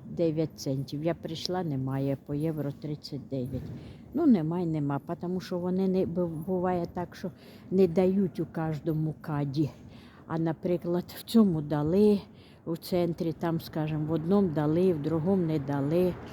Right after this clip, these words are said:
Оце кафешка така. Теж тут людей багато завжди, бо оці люди, які тут у домі живуть,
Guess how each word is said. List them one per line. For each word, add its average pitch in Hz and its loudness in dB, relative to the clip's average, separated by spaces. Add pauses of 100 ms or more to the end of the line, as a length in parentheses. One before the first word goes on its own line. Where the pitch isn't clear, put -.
(320)
Оце 226 -2
кафешка 147 -4
така. 151 -6 (600)
Теж 381 -2 (120)
тут 202 -4
людей 202 2
багато 202 -2
завжди, 160 -2
бо 175 -4
оці 185 -2
люди, 180 -2
які 151 -2
тут 160 -8
у 156 -6
домі 151 -2
живуть, 143 -6